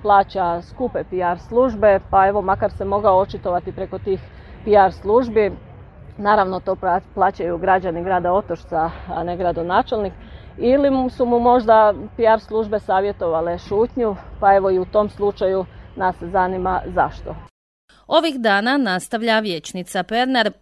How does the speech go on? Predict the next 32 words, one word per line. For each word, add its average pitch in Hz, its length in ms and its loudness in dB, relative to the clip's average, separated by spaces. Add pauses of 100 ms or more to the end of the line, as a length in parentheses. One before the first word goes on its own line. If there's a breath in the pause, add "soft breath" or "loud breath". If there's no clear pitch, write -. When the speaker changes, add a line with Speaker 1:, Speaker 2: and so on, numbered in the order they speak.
Speaker 2:
ljudi 277 300 -4
u 247 60 -2
Gospiću 254 500 -4
govore 220 460 -2
o 185 120 -2
tome 190 320 -4
kako 196 380 -4
su 196 260 -6
godinama 202 640 -2 (100)
i 220 140 -6
danju 196 340 -2
i 190 100 -6
noću 220 400 -4
dolazili 208 540 -2
kamioni 196 480 -6
s - 120 -10
otpadom, 196 520 -4 (360 soft breath)
za 302 160 -2
koji 302 240 2
se 277 140 -6
sad 269 220 -2
ispostavilo 233 760 -4
da 226 100 0
je 226 200 2 (100)
opasan 226 480 2
otpad 262 360 -2
koji 226 220 -4
se 233 280 -2
dovozio 202 720 -2
na 262 140 -2
područje 196 520 -6
Gospića. 196 540 -6